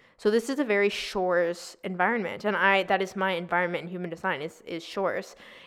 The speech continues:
And my boyfriend is mountains passive, so when he sees the mountains and he's up high, like, it's just, it's the best environment for him. So I'm literally sitting on the ferry with him, and I'm looking out the window,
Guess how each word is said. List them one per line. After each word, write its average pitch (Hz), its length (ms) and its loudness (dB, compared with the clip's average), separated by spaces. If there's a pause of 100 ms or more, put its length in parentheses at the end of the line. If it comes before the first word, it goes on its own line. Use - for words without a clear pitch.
And 208 100 0
my 196 140 2
boyfriend 190 600 2
is 180 200 -4
mountains 180 580 -2
passive, - 480 0
so 190 140 -4
when 185 100 -4
he 196 140 -6
sees 220 280 -8
the 214 80 -6
mountains 190 280 -2
and 185 100 -6
he's 175 100 -6
up 160 160 0
high, 226 380 2
like, 175 240 0
it's 180 160 -8
just, 175 240 -8
it's - 320 -10 (240)
the 196 80 -2
best 160 260 -2
environment 175 520 2
for 175 100 -2
him. 208 280 -4 (560)
So 233 120 2
I'm 220 140 6
literally 311 320 4
sitting 233 320 2
on 226 80 0
the 226 80 -4
ferry 196 280 2
with 175 160 0
him, 180 360 -2 (800)
and 214 680 4 (160)
I'm 220 160 4
looking 233 240 4
out 254 140 4
the 214 80 4
window, 190 600 4